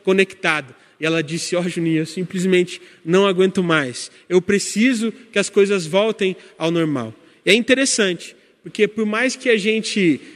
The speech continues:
esteja cheio de demandas, por mais que muitas vezes a gente esteja mais cansado do que normal,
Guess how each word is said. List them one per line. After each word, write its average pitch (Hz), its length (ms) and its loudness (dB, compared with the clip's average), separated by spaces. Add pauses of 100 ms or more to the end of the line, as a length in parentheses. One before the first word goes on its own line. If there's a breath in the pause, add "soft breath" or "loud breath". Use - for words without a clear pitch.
esteja 185 400 2
cheio 226 340 6
de 208 120 -4
demandas, 156 680 -2 (280 soft breath)
por 160 80 -8
mais 170 220 0
que - 80 -6
muitas 196 320 2
vezes 190 240 4
a 202 40 0
gente 202 120 -4
esteja 196 320 0
mais 180 340 0
cansado 185 540 2 (220 loud breath)
do 165 100 2
que 180 100 -4
normal, 160 480 -2